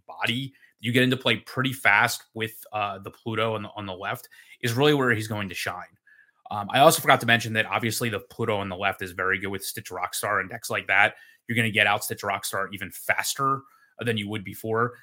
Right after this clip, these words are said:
because the, the smaller Stitch is gonna come out probably then at that point on turn two, like it similarly would with the Lantern, and you just get the, the, the Floodborn Stitch into play as early as turn three, like you would have in the past with Lantern. But this also gives you a card that you can draw later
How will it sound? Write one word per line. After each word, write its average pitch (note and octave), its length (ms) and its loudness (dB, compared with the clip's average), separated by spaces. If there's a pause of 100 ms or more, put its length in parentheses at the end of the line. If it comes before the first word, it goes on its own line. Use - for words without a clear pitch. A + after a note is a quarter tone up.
(140)
because A#2+ 380 2
the, G#2+ 340 0
the A#2 100 0
smaller B2 380 2
Stitch A2+ 240 -2
is G#2+ 80 -6
gonna A2+ 140 0
come A2 160 -2
out G#2 180 2
probably A2+ 400 -2
then G#2+ 180 2
at G2 120 -2
that F#2+ 180 0
point A#2 160 -6
on F#2 100 -10
turn F#2+ 300 -10
two, A#2 260 -6
like G#2 160 -6
it - 80 -14
similarly G2 320 -6
would G2 220 -6
with F#2+ 80 -8
the F#2 140 -14
Lantern, B2+ 400 -4 (320)
and A#2+ 100 2
you G#2 60 -4
just - 180 -2
get A#2+ 140 4
the, G2+ 320 2 (100)
the, F#2+ 480 -8
the G#2+ 80 0
Floodborn G2 440 -2
Stitch - 240 -4
into F#2+ 120 -4
play F#2+ 320 -8
as F#2+ 140 -8
early F#2+ 340 -4
as - 80 -10
turn F#2+ 260 -8
three, F2+ 280 -12
like A2 160 -4
you D3+ 80 2
would D#3 160 8
have C3+ 80 8
in B2+ 80 4
the A2+ 60 2
past A2+ 300 4
with G2 140 -12
Lantern. B2+ 420 0 (280)
But B2+ 80 -4
this D3+ 180 2
also C#3+ 240 2
gives C3+ 180 0
you B2+ 100 2
a A2+ 60 0
card A2+ 380 2 (460)
that A#2 140 -2
you A2+ 100 -6
can A2 120 -6
draw G#2+ 240 0
later A2 440 -2